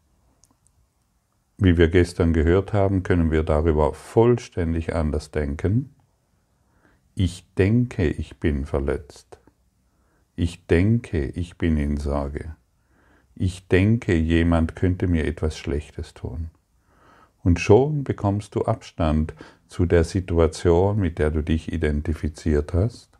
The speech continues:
und kannst aufgrund dessen den Heiligen Geist bitten, „Ich will dies vergeben, damit es verschwindet.“ Und schon wird es verschwinden.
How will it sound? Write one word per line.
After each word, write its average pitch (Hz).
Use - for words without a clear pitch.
und 95
kannst 107
aufgrund 80
dessen 85
den 78
Heiligen 117
Geist 78
bitten, 87
„Ich -
will 82
dies 82
vergeben, 95
damit 80
es 85
verschwindet.“ 73
Und 92
schon 104
wird 123
es -
verschwinden. -